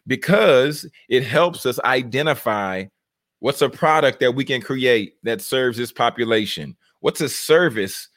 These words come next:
that this population needs? What interest does this population need?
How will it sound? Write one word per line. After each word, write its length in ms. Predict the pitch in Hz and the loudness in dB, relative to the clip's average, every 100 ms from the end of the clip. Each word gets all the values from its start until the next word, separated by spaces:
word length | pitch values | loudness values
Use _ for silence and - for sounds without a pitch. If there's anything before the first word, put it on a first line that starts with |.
| _ | _
that 200 | 120 117 | 0 0
this 180 | - 143 | 0 -4
population 760 | - 135 127 127 123 117 113 107 | 0 0 0 0 0 0 -4 -4
needs? 500 | 104 95 78 - - _ - _ _ _ | -4 -4 -8 -12 -20 _ -20 _ _ _
What 300 | - 165 - - | -6 -4 -4 0
interest 460 | 226 233 156 135 | 2 2 0 -2
does 100 | 127 | -4
this 160 | 123 120 | -6 -8
population 760 | - 131 123 127 120 - 107 107 | -2 0 2 2 2 2 -2 0
need? 420 | 101 85 69 | 0 -2 -6